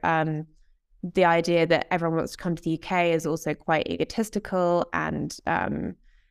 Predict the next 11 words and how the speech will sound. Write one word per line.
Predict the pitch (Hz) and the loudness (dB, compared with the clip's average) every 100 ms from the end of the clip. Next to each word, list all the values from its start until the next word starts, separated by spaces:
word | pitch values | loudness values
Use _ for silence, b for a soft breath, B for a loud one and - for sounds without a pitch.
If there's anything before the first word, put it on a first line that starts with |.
| _ | _
it, | - - | -2 0
it's | 190 175 | 2 0
part | - - 180 | -2 2 2
of | - 170 | 2 0
this, | 170 165 160 - - - | 0 0 -2 -14 -10 -4
uh, | 175 165 160 156 156 87 - _ - _ _ | 0 0 2 0 0 -2 -4 _ -20 _ _
sort | - 202 190 | -6 0 0
of | 175 - | 0 -6
false | - - - 208 202 196 - - | -18 -8 4 4 4 0 -10 -18
sense | - - 190 180 - - - | -4 2 2 2 -6 -4 2
of, | 175 170 170 | 4 2 -2